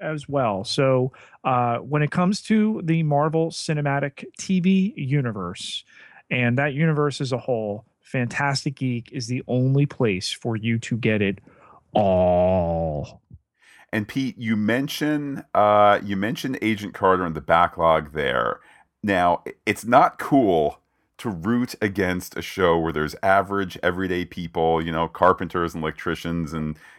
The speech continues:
Speaker 2: food caterers. When you root against a show, when you say, "I wish a show was canceled," y-, you're wishing that those people get, um, get, get put out of work.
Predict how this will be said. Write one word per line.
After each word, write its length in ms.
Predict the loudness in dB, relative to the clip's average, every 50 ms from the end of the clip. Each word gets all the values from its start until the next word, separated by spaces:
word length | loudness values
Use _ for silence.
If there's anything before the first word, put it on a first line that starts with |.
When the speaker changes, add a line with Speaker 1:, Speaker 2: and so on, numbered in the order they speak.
| _ _
Speaker 2:
food 320 | _ -6 -2 -2 -2 -2
caterers. 720 | -4 -2 -2 0 0 0 2 2 2 2 0 -2 -6 -12 -18 _ -20 -20 -20 -20 _ _ _ _ _ _
When 180 | 0 2 2
you 80 | 2 2
root 220 | 2 2 2 2
against 400 | 0 0 0 0 0 -2 -6 -10
a 20 | -10
show, 300 | -6 0 4 4 4 4
when 140 | 2 0
you 80 | -4 -4
say, 260 | -2 0 2 4 4
"I 160 | 6 6 4
wish 280 | 4 2 0 -2 -2 -2
a 60 | -8
show 240 | -8 -2 0 0 2
was 180 | 2 -2 -6 -6
canceled," 600 | -6 -4 -4 -4 -4 -4 -4 -4 -4 -4 -6 -10 _ _ _ -20
y-, 180 | -20 -20 -20 _ _ _ -6
you're 200 | 0 2 2 2
wishing 420 | 4 2 0 0 0 -2 -4 -2
that 120 | -4 -4 0
those 300 | 0 0 0 0 -4 _
people 460 | -8 -8 -6 -2 0 0 0 0 -4
get, 460 | -8 -4 0 2 2 2 0 -6 -20 _ _ _ _ _ _ _ _ _ _
um, 540 | 4 6 6 6 4 2 0 -4 -10 -10 -12 _ _ _ -20 -20 _
get, 320 | -2 -2 -2 -2 -4 -8
get 300 | 0 2 2 2 2 2
put 120 | 0 4 6
out 160 | 6 6 6
of 60 | 2
work. 400 | -2 -2 -4 -4 -6 -10 -18 -20